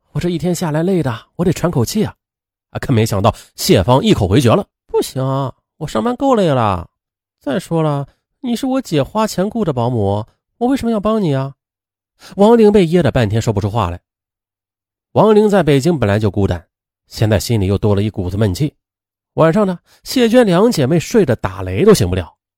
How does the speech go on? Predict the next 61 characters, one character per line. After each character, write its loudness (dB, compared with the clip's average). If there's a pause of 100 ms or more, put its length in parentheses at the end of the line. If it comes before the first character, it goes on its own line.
(120)
婴 4
儿 4
只 -2
能 4
由 4
王 2
玲 0
来 0
喂 2
养， -6 (300)
还 -8
换 0
尿 0
片， 0 (560)
一 2
通 0
干 2
下 0
来， 0 (200)
她 -4
再 0
也 -2
睡 -2
不 -4
着 -8
了。 -16 (680)
等 2
她 -2
刚 2
有 6
睡 4
意 2
呢， 4 (140)
孩 4
子 -2
又 4
哭 2
了 6
起 0
来。 -4 (600)
哎 -6
呀， -2
她 -2
又 2
得 2
起 -2
来。 -4 (520)
这 0
一 0
夜 6
折 6
腾， 4 (280)
王 4
玲 4
早 2
上 0
刚 0
刚 4
睡 4
着 4
呢， 2